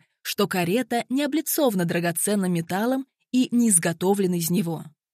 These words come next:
Он сломал одну из таких карет и обнаружил деревянный каркас.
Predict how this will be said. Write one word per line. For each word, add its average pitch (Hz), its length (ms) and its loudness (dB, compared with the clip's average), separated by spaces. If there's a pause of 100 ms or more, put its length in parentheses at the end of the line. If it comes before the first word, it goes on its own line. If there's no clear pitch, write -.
(480)
Он 196 160 2
сломал 247 540 0
одну 175 240 0
из 170 100 -2
таких 170 240 -4
карет 165 480 -4 (240)
и 226 80 4
обнаружил 208 560 2
деревянный 208 420 2
каркас. - 600 -4